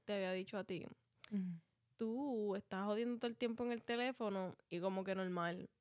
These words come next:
Speaker 2: Ujú.
Speaker 1: Pero cuando tú te aburres de estar en el teléfono, pretendes que al mismo tiempo yo también me aburra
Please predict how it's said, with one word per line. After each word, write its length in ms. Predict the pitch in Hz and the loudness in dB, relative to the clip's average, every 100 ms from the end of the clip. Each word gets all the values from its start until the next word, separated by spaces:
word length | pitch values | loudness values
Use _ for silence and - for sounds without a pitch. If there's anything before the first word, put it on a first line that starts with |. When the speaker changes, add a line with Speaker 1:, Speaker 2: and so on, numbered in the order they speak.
| _ | _
Speaker 2:
Ujú. 260 | 208 196 190 | 2 4 2
Speaker 1:
Pero 120 | 214 | 2
cuando 180 | 220 208 | 2 2
tú 80 | |
te 60 | 214 | 4
aburres 260 | 233 269 262 | 4 2 2
de 80 | |
estar 180 | 262 277 | 0 0
en 100 | 262 | 0
el 100 | 262 | 0
teléfono, 420 | 254 285 294 220 214 | 0 -2 0 -2 2
pretendes 480 | 190 202 214 302 | 0 0 -2 -2
que 100 | - | 0
al 80 | 214 | 0
mismo 300 | 208 202 214 254 | 2 0 0 2
tiempo 280 | 285 330 | 0 0
yo 120 | 269 185 | 0 2
también 300 | 185 196 208 | 2 2 0
me 80 | |
aburra 520 | 226 285 381 359 294 | 0 2 2 2 2